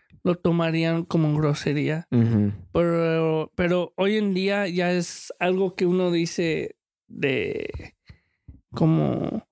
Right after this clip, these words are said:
Speaker 1: normal.
Speaker 2: Ajá.
Speaker 1: A huevo.
Speaker 2: A huevo.
Speaker 1: Vamos.
Speaker 2: Sí, como, sí, qué bueno. Eh, bueno, antes de comenzar, if you're not already a premium podcast member, make sure to join our exclusive podcast membership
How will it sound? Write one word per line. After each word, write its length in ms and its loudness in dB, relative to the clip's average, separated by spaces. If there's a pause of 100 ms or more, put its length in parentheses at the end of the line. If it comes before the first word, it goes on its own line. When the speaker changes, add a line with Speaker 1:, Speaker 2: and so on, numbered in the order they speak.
(320)
Speaker 1:
normal. 600 0 (260)
Speaker 2:
Ajá. 380 2
Speaker 1:
A 40 -2
huevo. 520 -2 (220)
Speaker 2:
A 100 -2
huevo. 460 2 (200)
Speaker 1:
Vamos. 40 -2 (400)
Speaker 2:
Sí, 340 2
como, 340 -2 (200)
sí, 500 0
qué 80 2
bueno. 340 0 (380)
Eh, 100 0
bueno, 360 0 (100)
antes 340 2
de 120 2
comenzar, 800 0
if 160 0
you're 100 2
not 180 2
already 220 2
a 60 0
premium 260 4
podcast 400 -2
member, 400 0
make 180 0
sure 200 2
to 20 -4
join 240 0
our 140 0
exclusive 360 2
podcast 420 -2
membership 460 0